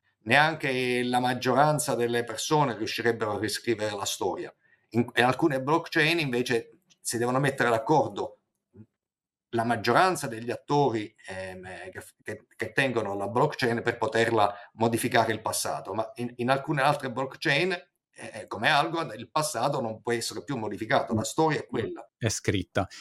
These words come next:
Speaker 2: Ecco, da, da, da questo una persona che magari vede questo video, eh, che non è pratica, insomma, io poi ovviamente cerco di, di metterti dei temi mettendomi, eh, diciamo, nei panni di chi non è convertito e magari di chi ha dubbi e ha perplessità su questo argomento,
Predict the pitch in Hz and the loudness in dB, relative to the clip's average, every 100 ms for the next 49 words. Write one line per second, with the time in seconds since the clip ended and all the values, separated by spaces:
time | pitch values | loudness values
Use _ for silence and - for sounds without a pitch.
0 | - _ _ 196 151 - 117 - _ _ | -20 _ _ -2 -2 4 4 4 _ _
1 | 185 - 151 165 151 160 - 269 - 214 | -12 -6 -4 -4 0 0 4 4 6 6
2 | 117 110 131 120 143 117 117 131 110 123 | 6 4 4 4 4 6 6 6 6 4
3 | 113 135 - 165 143 160 170 147 - - | 4 2 2 4 6 8 6 6 4 -2
4 | 113 - 113 123 135 127 139 123 - 104 | -2 2 4 6 4 2 2 2 0 0
5 | - 98 110 113 135 117 127 123 117 127 | 2 4 6 6 8 8 8 6 2 2
6 | 131 120 123 - 117 143 139 127 131 123 | 4 4 2 4 4 6 4 4 6 6
7 | 113 135 135 117 - 120 120 117 113 113 | 6 6 8 6 4 6 6 6 4 0
8 | 127 113 113 107 120 110 110 110 120 127 | 0 0 0 2 4 6 6 6 4 2
9 | - 135 135 113 110 131 123 120 135 135 | 2 4 6 4 4 4 6 6 4 2
10 | - 120 117 113 - 123 - 120 117 107 | 4 6 6 4 2 2 4 4 4 2
11 | 107 107 135 110 - 143 127 247 113 101 | 2 2 2 2 0 2 6 6 6 4
12 | 101 95 104 110 - 123 156 107 104 104 | 2 2 0 0 0 0 2 0 0 -4
13 | - 104 107 98 92 - 139 | -2 0 0 0 -2 0 0